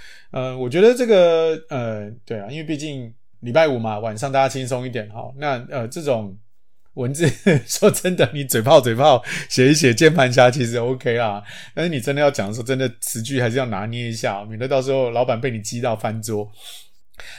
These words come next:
OK，来，接着是第四名，第四名叫做“你离职会和同事工作大增，辛苦加班。”我觉得这一句话典型的就是情绪勒索，因为他拿人情压你啊，非常的可恶。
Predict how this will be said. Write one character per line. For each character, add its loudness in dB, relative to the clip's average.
OK， 10
来， 12
接 10
着 10
是 4
第 2
四 2
名， 2
第 4
四 2
名 2
叫 6
做 2
“你 0
离 0
职 -2
会 10
和 4
同 0
事 0
工 -4
作 2
大 2
增， 0
辛 -4
苦 -10
加 -4
班。” -2
我 0
觉 -2
得 2
这 2
一 0
句 -6
话 0
典 0
型 -6
的 -6
就 -4
是 -6
情 -2
绪 -2
勒 2
索， -4
因 -6
为 0
他 0
拿 0
人 -2
情 -6
压 0
你 -4
啊， -12
非 -6
常 -6
的 -8
可 -12
恶。 -10